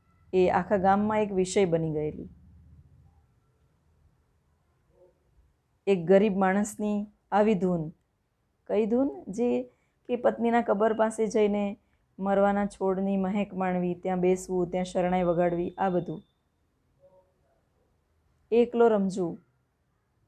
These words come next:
પત્ની પણ મૃત્યુ પામી, પુત્રી પણ મૃત્યુ પામી. પુત્રીને, પુત્રીના લગ્ન કર્યા હતા અને એ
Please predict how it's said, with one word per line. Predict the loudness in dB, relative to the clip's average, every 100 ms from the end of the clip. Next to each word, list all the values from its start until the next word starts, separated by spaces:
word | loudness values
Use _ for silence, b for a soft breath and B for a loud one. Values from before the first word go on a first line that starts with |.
| _ _ _ _ _ _ _ _ -8
પત્ની | -8 -4 -4
પણ | 0 0
મૃત્યુ | 0 -2 -2
પામી, | -2 -2 -4 -8 -12 _ _ _ _ _ _ _ _ _ _
પુત્રી | -8 -4 -2 0
પણ | 2 2
મૃત્યુ | 0 -2 -4
પામી. | -4 -6 -6 -10 -14 -20 -20 _ _ _ _
પુત્રીને, | -10 -4 -2 -2 -2 -4 -8 _ _ _ _ _ _ _ _ _ _ _
પુત્રીના | -12 -8 -4 0
લગ્ન | 4 4 4 2
કર્યા | 2 2 0
હતા | -4 -10 -14 -16 _ _ _ _ -20 -20 -8
અને | -4 -2 -4 -6 -6
એ | -2 -2 -4